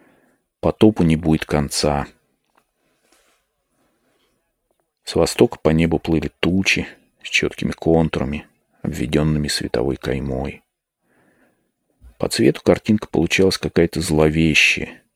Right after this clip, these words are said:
в то же время чем-то притягивала к себе, завораживала. Стоило посмотреть на тучи под другим углом, рисунок на небе тут же менялся.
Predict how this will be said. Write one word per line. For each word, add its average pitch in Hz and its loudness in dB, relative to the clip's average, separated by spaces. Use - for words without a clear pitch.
в - -20
то 92 0
же 92 2
время 87 6
чем-то - -4
притягивала 82 2
к - -8
себе, 73 -4
завораживала. 71 -2
Стоило 117 2
посмотреть 104 -2
на 95 2
тучи - -2
под - -6
другим 90 0
углом, 90 4
рисунок 101 -2
на 60 -2
небе 73 -2
тут 73 -4
же 69 -4
менялся. 73 -2